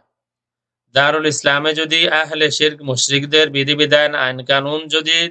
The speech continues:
মুশরিকদের কনস্টিটিউশন যদি প্রকাশ্যভাবে চালিয়ে দেওয়া হয়, তাইলে এটা হলো প্রথম যে কারণে, তিনটার মধ্যে একটা কারণ, যে কারণে দারুল ইসলাম দারুল হারব হবে। দুই,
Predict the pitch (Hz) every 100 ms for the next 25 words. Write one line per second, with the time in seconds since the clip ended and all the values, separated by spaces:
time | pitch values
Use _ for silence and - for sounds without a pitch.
0 | 170 _ 131 - 151 147 156 143 143 135
1 | - 127 151 151 160 156 160 165 185 185
2 | _ _ - _ _ _ - 151 185 190
3 | 190 - 175 165 170 175 170 147 139 147
4 | 147 143 135 127 139 160 156 135 139 143
5 | 151 175 _ - 139 139 135 151 156 180
6 | 202 208 214 _ _ - 135 131 139 143
7 | 156 180 208 202 _ _ _ _ - 160
8 | 160 160 156 143 147 139 156 143 143 165
9 | 151 135 135 139 147 139 139 165 180 160
10 | 139 - 147 165 196 180 143 131 123 117
11 | 104 101 92 90 _ _ _ _ _ _
12 | _ _ _ _ - 170